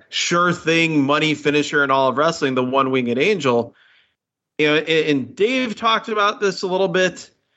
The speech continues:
but it was clear watching this as well. The thing that was incredible is that this is, you know, one, it's in the argument. It is legitimately in the, in the discussion for greatest professional wrestling match of all time.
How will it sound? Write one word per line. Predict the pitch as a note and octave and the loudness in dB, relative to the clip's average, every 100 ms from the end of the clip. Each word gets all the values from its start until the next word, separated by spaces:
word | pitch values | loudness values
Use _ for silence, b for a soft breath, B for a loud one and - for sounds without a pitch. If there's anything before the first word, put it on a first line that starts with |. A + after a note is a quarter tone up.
| _ _ - | _ _ -4
but | F3 | -2
it | G3 | 0
was | F3 | -4
clear | - C#4+ E4 | -2 -2 0
watching | A#3+ G3+ F#3 F#3+ | 0 0 -2 -4
this | E3 D3 | -6 -8
as | C#3 | -6
well. | E3 C#3 | -2 -2
The | D3+ | -4
thing | - - C4+ C#4+ | -10 -4 -2 0
that | B3 | 2
was | F#3+ C#3 | 0 -2
incredible | D3+ C#3+ - - D3+ E3 C3+ G#2+ - | -4 -4 -4 -8 0 2 2 0 -2
is | C#3 B2+ | -2 2
that | C#3+ C3 - b b - | 2 0 -4 b b -4
this | C3+ D3 D#3+ | 0 2 4
is, | D#3 D3 - | 2 2 -2
you | B2 | -4
know, | G#2 - _ _ | -4 -10 _ _
one, | A#2+ B2 E3+ G#3 | -6 0 2 2
it's | G3 G#3 C4+ | 2 0 0
in | C4+ | -4
the | C4+ | -2
argument. | G#3 G#3+ E3+ D3 C#3+ | 0 2 2 0 0
It | F3 | 0
is | E3+ | 0
legitimately | D#3 D#3 B2+ A3 B3+ C4+ B3 G#3+ | -2 -4 0 -2 0 0 2 2
in | G#3 | 0
the, | A3 F#3+ | -4 -2
in | G#3+ | 0
the | A3+ | 2
discussion | G#3+ - E3 - F3 | 0 2 2 2 0
for | F3 | 0
greatest | B2+ C#3+ F3+ G3 | 2 2 2 0
professional | F3+ - E3+ E3 F#3 D3 | -4 0 0 0 -2 2
wrestling | C#3+ C#3+ F#3+ F3 | 2 0 -4 0
match | E3 E3 | 0 0
of | D3+ | -4
all | A#2+ D3+ D#3+ | 0 0 0
time. | - C3+ D#3 | 2 2 2